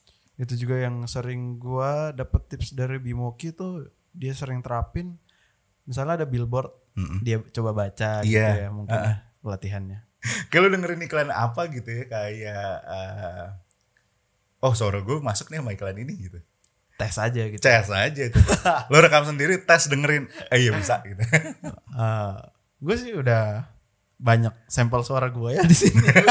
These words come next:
Speaker 2: <laughs> Iya, delapan puluh episode ya, banyak sampelnya, Pak.
Speaker 1: Tapi nggak, ya kepengen sih punya beberapa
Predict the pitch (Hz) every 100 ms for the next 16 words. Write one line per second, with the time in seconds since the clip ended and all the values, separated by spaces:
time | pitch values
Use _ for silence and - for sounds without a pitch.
0 | 240 - - 233 254 202 143 147 196 208
1 | 226 233 254 494 208 175 185 214 220 208
2 | 190 185 208 190 170 156 - - 320 _
3 | _ - 160 196 143 127 123 120 - _
4 | _ - - 214 - - - _ _ _
5 | 143 123 120 135 120 104 104 113 113 110
6 | 110 110 107 107 107 107